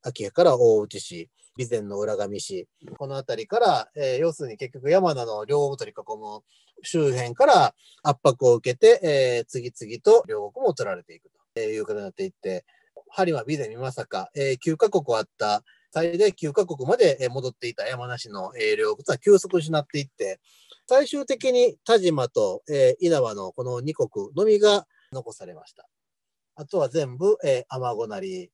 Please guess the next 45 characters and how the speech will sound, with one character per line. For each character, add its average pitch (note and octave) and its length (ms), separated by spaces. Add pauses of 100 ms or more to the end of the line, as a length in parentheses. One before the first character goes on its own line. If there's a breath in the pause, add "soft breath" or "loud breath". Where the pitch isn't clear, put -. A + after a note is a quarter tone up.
(300)
え C3 160
ー、 B2+ 100
大 B2+ 260
内 B2 240
な G#2 80
り、 F#2 380
え A2+ 240
ー、 - 80
浦 B2 180
上 A2 240
な F#2+ 120
り F#2 300
に F#3 280
む G#2+ 160
し - 100
り F#2+ 100
取 G2 140
ら F#2+ 60
れ F#2 80
て F#2 100
い F#2 40
っ - 40
て、 G2 320 (880 soft breath)
ま D#3+ 100
あ、 B2+ 40
基 C3+ 140
本 A3+ 160
的 D#4 160
に G#4+ 80
は G#3+ 80
こ E3+ 80
の D#3 180
尼 D#3+ 220
子、 C#3 200
大 C#3+ 300
内、 B2 420
え A#2 580
ー、 - 40
こ B2 80
の A#2+ 80
辺 A2 220
り - 60
か G3 100
ら B3+ 100
の G#2+ 260